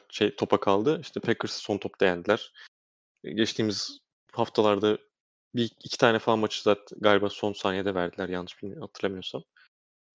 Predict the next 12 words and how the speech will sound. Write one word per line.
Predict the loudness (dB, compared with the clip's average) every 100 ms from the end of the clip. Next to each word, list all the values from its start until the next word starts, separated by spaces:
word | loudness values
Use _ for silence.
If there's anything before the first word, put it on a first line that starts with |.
| -10
Ee, | -6 -6 -6 -10 -6
ondan | -2 0 2
dolayı | 4 4
yani | 6
beş | 6 6 4
beşten | 2 4 2 6
daha | 6 6
iyi | 4
de |
olabilirdi | 2 0 -4 -10
bu | -6
takım. | -6 -6